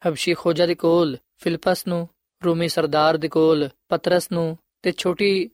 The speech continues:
ਇਸਰਾਇਲੀ ਲੜਕੀ ਨੂੰ ਨੁਮਾਨ ਦੇ ਕੋਲ ਘੱਲਿਆ, ਉਹੀ ਅੱਜ ਭਰਾਵਾਂ ਨੂੰ ਤੇ ਭੈਣਾਂ ਨੂੰ ਆਪਣਾ ਨੁਮਾਇੰਦਾ ਬਣਾ ਕੇ ਜ਼ਰੂਰਤਮੰਦਾਂ ਦੇ ਕੋਲ ਘੱਲਦਾ ਹੈ, ਜਿਨ੍ਹਾਂ ਨੂੰ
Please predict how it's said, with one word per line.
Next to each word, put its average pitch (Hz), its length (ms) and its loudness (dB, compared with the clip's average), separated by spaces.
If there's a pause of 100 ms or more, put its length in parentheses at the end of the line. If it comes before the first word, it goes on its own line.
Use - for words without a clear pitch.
ਇਸਰਾਇਲੀ 180 460 2
ਲੜਕੀ 175 360 0
ਨੂੰ 143 240 -4 (280)
ਨੁਮਾਨ 180 420 2
ਦੇ 208 100 2
ਕੋਲ 175 320 0
ਘੱਲਿਆ, 135 320 -4 (340)
ਉਹੀ 196 280 4 (120)
ਅੱਜ 165 180 -2 (380)
ਭਰਾਵਾਂ 170 380 2
ਨੂੰ 180 120 -2
ਤੇ 175 100 0
ਭੈਣਾਂ 165 340 0
ਨੂੰ 147 180 -8 (320)
ਆਪਣਾ 165 320 0
ਨੁਮਾਇੰਦਾ 156 420 0
ਬਣਾ 156 340 2
ਕੇ 160 400 0 (180)
ਜ਼ਰੂਰਤਮੰਦਾਂ 165 880 2
ਦੇ 160 100 2
ਕੋਲ 147 360 2
ਘੱਲਦਾ 143 560 -2
ਹੈ, 156 100 -16 (260)
ਜਿਨ੍ਹਾਂ 160 320 -2
ਨੂੰ 160 280 0